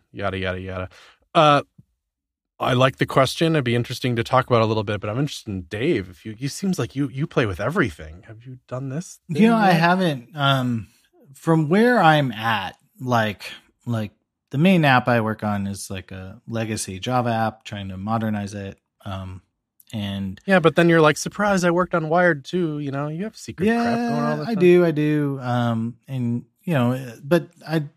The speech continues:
Speaker 2: I do not currently have a GraphQL application, and that's purely just 'cause, like, the, the, I think the client data source is not GraphQL, but I'm very interested. I, I think, I think it's an iteration on rest.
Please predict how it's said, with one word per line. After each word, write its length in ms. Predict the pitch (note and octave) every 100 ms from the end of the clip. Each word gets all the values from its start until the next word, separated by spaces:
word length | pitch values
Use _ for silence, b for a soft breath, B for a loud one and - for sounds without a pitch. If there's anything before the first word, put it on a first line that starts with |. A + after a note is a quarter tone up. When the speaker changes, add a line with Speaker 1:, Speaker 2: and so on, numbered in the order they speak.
| _ _ -
Speaker 2:
I 100 | D#3
do 140 | D3
not 300 | D#3+ F3 D3+ -
currently 360 | C#3+ C3 B2
have 260 | A2 A2 G#2+
a 240 | G#2+ G#2 -
GraphQL 800 | B2+ A2 G#2+ - A2+ G2+ G2 -
application, 600 | G#2+ A2 G2 G#2+ - A2
and 160 | C3+ D3+
that's 180 | D3 -
purely 360 | - C#3 B2+
just 200 | A2 A#2+
'cause, 180 | - G#2
like, 280 | G#2+ G2+ - B B B B _
the, 320 | A#2 G2+ F#2 G2
the, 200 | A2+ G#2 -
I 60 |
think 200 | G#2+ G#2
the 80 | G#2+
client 500 | - D#3+ D3 C3+ B2+ _ C3 A#2+
data 240 | C3+ B2+
source 360 | - A#2+ A2+ A#2
is 160 | G#2+
not 340 | A2 G2+ F2+ - _
GraphQL, 720 | A#2+ G#2+ - A2 G2+ G2 F#2 A2+
but 260 | C3 A2 _ _ _ -
I'm 160 | C4
very 320 | E3 C#3+ D3 A#2
interested. 460 | A#2+ - A2+ A2
I, 240 | A#2+ B2+ D3
I 40 |
think, 300 | F3 F3 - b b b b _
I 40 | G#3+
think 140 | A3
it's 140 | E3+
an 120 | D3 B2+
iteration 600 | B2 A2 A2+ A#2+ D3+ C#3+
on 140 | C#3
rest. 480 | C3+ C#3 C#3 -